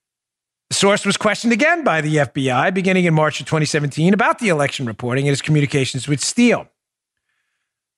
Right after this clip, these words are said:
The F B I agent who conducted the interview and others after it told the O I G that the source felt that the tenor of Steele's reports was far more conclusive than was justified.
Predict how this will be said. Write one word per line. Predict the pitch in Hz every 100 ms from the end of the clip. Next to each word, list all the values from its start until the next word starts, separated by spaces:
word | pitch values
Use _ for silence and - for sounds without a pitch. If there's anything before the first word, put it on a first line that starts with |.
| -
The | 143 143
F | 156 -
B | 170
I | 180 180
agent | 143 175
who |
conducted | 165 160 170 165 165
the | 151 175
interview | 190 190 190
and | 180
others | 165 185 240 -
after | 156 202 - 170 151
it | 185 -
told | 190 220 185
the | 180
O | 151
I | 139 127 120
G | 117 107 160 190 -
that | 185
the | 214
source | - 285 330 -
felt | - 180 180
that | 202 165
the | 214
tenor | - 311 370 285
of | 165
Steele's | - 165 151 117
reports | 135 - 180 233 - -
was | 196 196
far | - 247 320 330
more | 311 302 285
conclusive | - 240 233 - 302 381 381 - 202 196
than | 240
was | 247 247
justified. | - 277 330 - 175 143 113